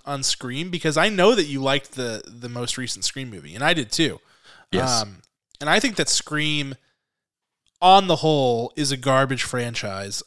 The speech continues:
Speaker 1: I don't really like any of those movies other than the first one and the most recent one. I like them both. And to your point, I think the fifth one would have been a great opportunity to wrap the sequel or wrap the series up, because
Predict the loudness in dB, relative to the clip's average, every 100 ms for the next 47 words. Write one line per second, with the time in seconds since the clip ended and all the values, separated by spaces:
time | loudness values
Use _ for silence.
0 | -6 -2 -2 -2 _ -10 -4 -2 0 0
1 | -2 -6 -4 -4 -4 -4 -4 -4 -4 -2
2 | 0 0 -2 -4 -4 -4 -6 -6 -4 -2
3 | 0 0 -2 -4 -12 -16 -12 -8 -8 -8
4 | -6 -4 -4 -6 -12 _ _ _ _ _
5 | _ -4 -2 0 0 -2 -8 -12 _ _
6 | _ _ -6 0 0 0 -2 0 0 0
7 | 0 -6 -6 0 2 2 0 -2 -6 2
8 | 6 6 4 -2 -6 -6 -6 -4 -4 -6
9 | -4 -4 -4 -8 -8 -6 -4 -4 -2 -2
10 | -4 -2 -2 -2 -6 -6 -6 -8 _ -14
11 | -8 -6 -4 -4 -6